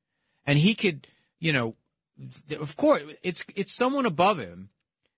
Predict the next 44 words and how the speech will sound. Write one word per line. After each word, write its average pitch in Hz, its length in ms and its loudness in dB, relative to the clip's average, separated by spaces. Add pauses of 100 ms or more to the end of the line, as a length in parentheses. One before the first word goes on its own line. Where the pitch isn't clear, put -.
that 160 240 -2
makes 180 300 -4
the 175 60 -8
decisions 165 420 -4
about 139 180 -2
whether 139 160 -2
you're 131 140 -2
gonna 117 160 -6
charge. 165 420 2
In 123 80 -4
this 156 140 -2
case, 117 240 -4
it's - 140 -8
a 117 40 0
U 110 160 0
S 110 140 -4
attorney, 160 320 2
a 113 100 -6
Trump-appointed 123 800 -2
U 101 80 -4
S - 100 -8
attorney. 92 360 -12 (380)
So 190 440 2
you 180 220 -4
can't 285 340 0
just 233 200 0
say, 214 180 2
"Because 180 400 0
I 170 320 0 (240)
believe 156 540 -2
that 156 120 0
Biden 151 200 2
did 135 100 -8
something 135 280 -6
wrong 139 440 0 (280)
and 143 140 -2
I 160 140 2
gotta 147 200 -4
tell 165 300 -4
the 147 80 -4
whole 143 160 -2
world 180 360 2
about 87 340 -8
it." 107 100 -16